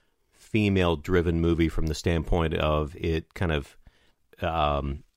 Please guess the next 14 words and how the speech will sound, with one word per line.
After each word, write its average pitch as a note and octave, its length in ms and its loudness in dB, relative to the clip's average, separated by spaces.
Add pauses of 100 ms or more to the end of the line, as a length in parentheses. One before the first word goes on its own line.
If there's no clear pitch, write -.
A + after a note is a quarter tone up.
it G#2+ 120 0
doesn't A#2 300 2
play G#2 200 4
to F#2 80 4
any E2+ 160 4
cliches F#2+ 720 2
necessarily, G#2+ 640 2
but E2+ 300 0
it E2 180 -2
does E2+ 220 0
have E2+ 260 0
kind G2+ 160 0
of D#2+ 80 0
a, D#2 160 2